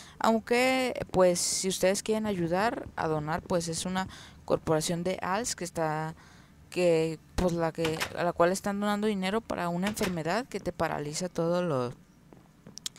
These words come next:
todo el cuerpo. Así que, bueno, pues, este, a las personas que yo voy a retar va a ser a Homa Games ochenta y nueve, a Adrián Hacks catorce y a,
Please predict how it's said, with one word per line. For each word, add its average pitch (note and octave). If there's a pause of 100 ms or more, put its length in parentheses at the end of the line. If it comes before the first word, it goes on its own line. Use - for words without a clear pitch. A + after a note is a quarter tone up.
(340)
todo F3+
el G3
cuerpo. G3 (280)
Así A#3
que, C#4
bueno, D4
pues, -
este, F#3
a F#3
las F#3+
personas G3+
que F#3+
yo F#3
voy G#3
a A3+
retar E3+ (440)
va F#3
a -
ser G#3
a G#3
Homa G3+
Games G3+
ochenta G#3
y D#3+
nueve, F#3+ (600)
a G#3
Adrián G3
Hacks A3
catorce F#3 (840)
y C4 (600)
a, D3